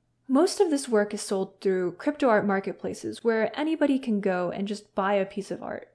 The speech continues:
Crypto art marketplaces are a very different model from other platforms like YouTube that pay their content creators through ad-based revenue.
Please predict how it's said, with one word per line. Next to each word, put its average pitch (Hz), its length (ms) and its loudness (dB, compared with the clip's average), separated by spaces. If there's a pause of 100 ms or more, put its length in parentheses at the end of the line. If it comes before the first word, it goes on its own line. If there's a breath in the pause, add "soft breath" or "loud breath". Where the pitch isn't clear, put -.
(880)
Crypto 392 360 4
art 240 220 2
marketplaces 208 680 -2
are 214 160 -2
a 214 200 2
very 302 300 6
different 220 340 0
model 190 280 -4
from 202 200 -4
other 208 240 -2
platforms 196 560 -6
like 196 120 -2
YouTube 208 520 -4 (320 loud breath)
that - 220 2
pay 311 260 4
their 285 240 6
content 208 420 -2
creators 190 360 -4
through 196 200 0
ad-based 185 520 -4
revenue. - 460 -6